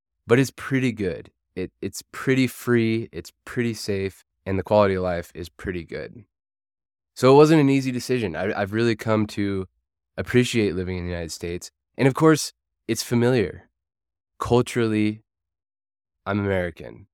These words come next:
I speak English. It's easy to get around. I understand the nuances of the culture,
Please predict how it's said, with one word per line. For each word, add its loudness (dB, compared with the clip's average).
I -12
speak -2
English. -4
It's -14
easy -4
to -6
get -4
around. -4
I -10
understand 0
the -4
nuances -4
of -12
the -12
culture, -4